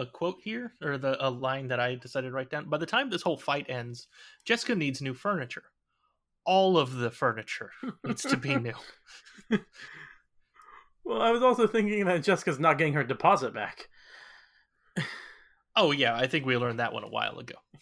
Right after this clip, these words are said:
Speaker 2: Well, yeah.
Speaker 1: <laughs> Um,
Speaker 2: Although, I bet, looking at the quality of the apartment, they don't have that high of standards about <laughs>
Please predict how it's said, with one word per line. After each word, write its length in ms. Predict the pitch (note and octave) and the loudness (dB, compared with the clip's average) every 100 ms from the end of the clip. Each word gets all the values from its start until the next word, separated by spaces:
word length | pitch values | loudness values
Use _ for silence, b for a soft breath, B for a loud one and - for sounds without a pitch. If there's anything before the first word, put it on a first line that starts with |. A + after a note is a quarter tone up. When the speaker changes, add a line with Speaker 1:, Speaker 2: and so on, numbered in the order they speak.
| - | -8
Speaker 2:
Well, 180 | C#3 A#2 | -6 -4
yeah. 140 | A2+ G#2+ _ _ b b b b b _ - | -6 -10 _ _ b b b b b _ -16
Speaker 1:
<laughs> 20 | |
Um, 60 | G#3+ _ _ _ _ _ _ _ _ _ _ b b b A#3+ | -16 _ _ _ _ _ _ _ _ _ _ b b b 4
Speaker 2:
Although, 260 | A3 A3 G#3 | 6 6 8
I 120 | A3 | 4
bet, 360 | F#3 C#4+ C4 - | 4 4 4 0
looking 460 | A3 D#4+ F4+ C#4+ | -2 0 0 0
at 240 | - F#3+ E3+ | 2 2 2
the 60 | D3+ | -2
quality 440 | D#3 D3 D3+ D3+ | 2 4 4 2
of 100 | C3+ | 0
the 80 | C3 | -2
apartment, 520 | C3 C3+ C3+ C3+ B2 D#3 | 0 -2 -2 -6 -8 -6
they 160 | D3+ | -2
don't 240 | F3 B3+ D#3 | 0 -2 -2
have 420 | - D3+ C#3 B2+ - B B B B B _ - - D#3 | 0 2 4 0 -8 B B B B B _ -18 -16 -2
that 260 | C#3+ C#3+ | 4 4
high 240 | - C3 C3+ | 4 2 2
of 120 | B2+ | -2
standards 520 | - B2 A2+ A2 G#2+ | -4 -4 -4 -8 -8
about 440 | A2+ A2 - - | -6 -6 -6 -8
<laughs> 80 | - | -10